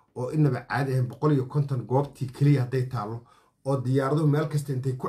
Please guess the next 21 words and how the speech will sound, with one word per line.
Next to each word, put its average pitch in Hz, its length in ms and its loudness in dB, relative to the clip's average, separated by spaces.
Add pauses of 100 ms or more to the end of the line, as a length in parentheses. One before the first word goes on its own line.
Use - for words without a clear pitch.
ceyrsatay 131 560 -4
ay 123 140 -4
ku 147 100 -4
soo 143 260 0
laysay 117 320 -4
hawdkii, 131 520 0 (540)
oo 135 120 -2
dadka 135 320 -2
reer 135 180 2
miyiga 147 280 4
ay 120 140 -4
soo 131 180 0
sheegayaan 135 480 0
lix, 107 140 -8
lix 147 240 0
iyo 131 180 -2
toban, 127 260 -2
toban 143 220 2
meelaha 139 280 0
u 147 80 2
yaalla. 117 300 2